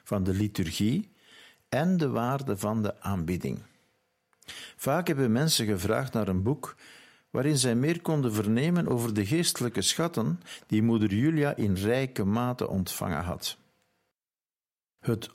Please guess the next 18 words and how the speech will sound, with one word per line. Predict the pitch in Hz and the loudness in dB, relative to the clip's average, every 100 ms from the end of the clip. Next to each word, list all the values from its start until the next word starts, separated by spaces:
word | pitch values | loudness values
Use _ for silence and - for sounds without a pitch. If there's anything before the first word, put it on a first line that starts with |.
| _ | _
onderhavige | 131 156 117 92 117 147 123 95 | 0 2 2 2 2 2 0 0
boek | 87 95 - - - - - | 0 -2 -4 -10 -18 -20 -4
wil | 101 | 0
een | 95 98 | 0 0
eerste | - 175 196 - - | 0 0 2 0 0
aanzet | 123 131 127 110 | 0 0 0 2
zijn | - 90 104 135 - - - | 2 2 0 -4 -8 -18 -4
om | 95 | -2
daaraan | 90 98 120 127 127 | 0 0 0 0 -2
tegemoet | 110 110 104 98 | -2 2 2 0
te | - | -2
komen. | - 76 71 69 104 _ _ _ _ _ _ _ _ | -4 -4 -4 -8 -12 _ _ _ _ _ _ _ _
Daarna | - 69 76 82 | -10 -6 -4 -4
volgt | 90 92 98 98 92 - | -2 -2 -2 -4 -10 -4
nog | 104 98 | -2 0
een | 95 | 0
tweede | 120 131 113 | 2 0 0
boek. | 82 78 - | -2 -4 -8